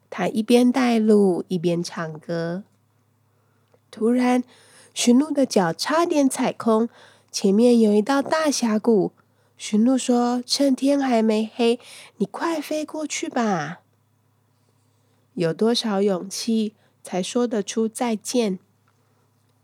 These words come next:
仰望多少次蓝天才会相信永远？驯鹿抬头望着朋友，消失在天空。知更鸟知道雪就要淹没驯鹿，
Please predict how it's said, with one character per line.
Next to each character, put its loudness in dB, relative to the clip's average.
仰 -4
望 0
多 -2
少 -4
次 -2
蓝 -4
天 -2
才 -10
会 -2
相 -4
信 -2
永 -4
远？ -2
驯 -2
鹿 2
抬 -4
头 0
望 -2
着 -6
朋 -8
友， -2
消 -6
失 -4
在 -4
天 -8
空。 -4
知 -2
更 -2
鸟 -2
知 -6
道 -4
雪 -4
就 -2
要 -2
淹 0
没 0
驯 -8
鹿， 0